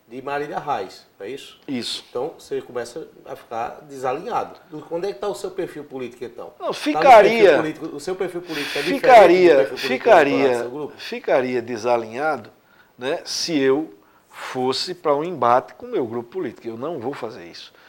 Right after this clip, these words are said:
Speaker 2: Inclusive, no programa Oposição em Ação, né, a gente sempre fala em Miguel e raramente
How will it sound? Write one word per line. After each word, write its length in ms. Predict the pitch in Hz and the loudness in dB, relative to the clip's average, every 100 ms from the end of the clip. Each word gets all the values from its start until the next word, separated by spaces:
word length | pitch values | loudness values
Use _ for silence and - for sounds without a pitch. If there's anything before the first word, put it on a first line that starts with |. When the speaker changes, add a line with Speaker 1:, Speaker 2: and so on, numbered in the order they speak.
| _ | _
Speaker 2:
Inclusive, 540 | - 175 143 127 156 180 | -6 -4 -2 -2 -2 -4
no 140 | 151 | -8
programa 600 | 135 131 117 120 110 98 _ - _ | -4 -4 -2 -8 -10 -16 _ -20 _
Oposição 640 | 135 - 131 113 - 113 | -8 -6 -10 -10 -10 -10
em 100 | 110 | -10
Ação, 520 | 104 107 - 160 185 - _ _ _ _ | -12 -12 -6 -4 -4 -10 _ _ _ _
né, 220 | 135 160 160 | -8 -8 2
a 200 | 175 135 | 4 4
gente 440 | 120 127 - _ _ _ _ | -2 -6 -10 _ _ _ _
sempre 480 | - - 226 269 269 | -10 0 4 4 2
fala 300 | - 196 208 | 0 2 2
em 20 | |
Miguel 380 | 233 226 139 135 | -4 -2 0 2
e 60 | 147 | -2
raramente 720 | 202 247 233 160 180 - | -6 -6 -6 -8 -12 -16